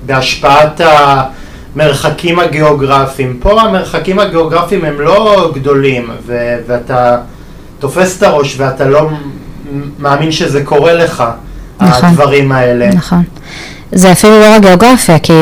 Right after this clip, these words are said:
Speaker 2: בוא נסתכל על תל אביב, על הפער בין דרום תל אביב ומה שקורה שם, שאתה מרגיש שאתה, וואו, בעולם אחר לגמרי, ואתה פח-, לפעמים מפחד ללכת לבד, לבין מה שקורה בשאר השכונות בתל אביב, שזה העיר הכי חזקה בישראל,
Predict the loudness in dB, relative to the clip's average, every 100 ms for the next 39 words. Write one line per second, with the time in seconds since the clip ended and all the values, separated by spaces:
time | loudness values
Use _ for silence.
0 | 6 4 4 2 4 4 4 4 6 4
1 | 2 2 2 4 4 4 6 6 4 0
2 | 0 4 4 6 4 4 4 2 2 4
3 | 4 4 4 4 4 2 2 2 4 4
4 | 4 4 2 4 4 4 2 2 4 6
5 | 4 4 4 4 4 4 4 6 6 6
6 | 4 4 2 2 2 0 0 2 4 4
7 | 4 0 -14 -6 0 0 2 4 6 4
8 | 4 4 6 6 4 0 -6 -20 -20 -20
9 | -2 2 4 6 4 4 4 4 4 4
10 | 4 4 4 4 4 4 6 6 4 2
11 | 0 2 4 6 6 4 4 2 4 4
12 | 4 4 4 6 6 6 4 4 4 6
13 | 4